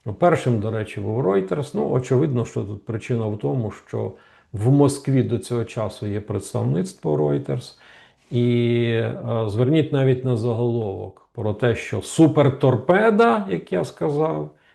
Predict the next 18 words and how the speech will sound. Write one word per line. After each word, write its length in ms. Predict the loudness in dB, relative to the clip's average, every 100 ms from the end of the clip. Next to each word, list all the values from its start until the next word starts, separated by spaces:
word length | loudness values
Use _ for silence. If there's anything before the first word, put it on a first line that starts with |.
| -4
яка 360 | 0 2 2 4
може 460 | 4 4 4 0
нести 720 | 0 -6 -10 -10 -6 -2 -2 -6 _ _ _
ядерний 960 | -2 2 2 0 -2 -4 -4 -6 -8 -12 _ -8
заряд 760 | -2 2 4 4 2 -2 -8 -10
під 160 | -6 -2
назвою 840 | 0 0 0 0 0 0 -2 -6 _ _ _ -4
Посейдон. 1000 | -4 0 4 4 4 4 4 2 -6 -14 _ _ _ -20
От 220 | -18 -16
ще 320 | -6 -2 0
раз 400 | 0 -2 -6 -12 -4
хочу 320 | -4 -2 -4
зазначити: 680 | -4 -6 -6 -8 -10 -10 -8
це 180 | 2 6
ніякий 440 | 8 8 6 0
не 140 | 0
підводний 600 | 0 -2 0 0 -2 -2 -4
човен, 680 | -4 -2 2 2 0 -4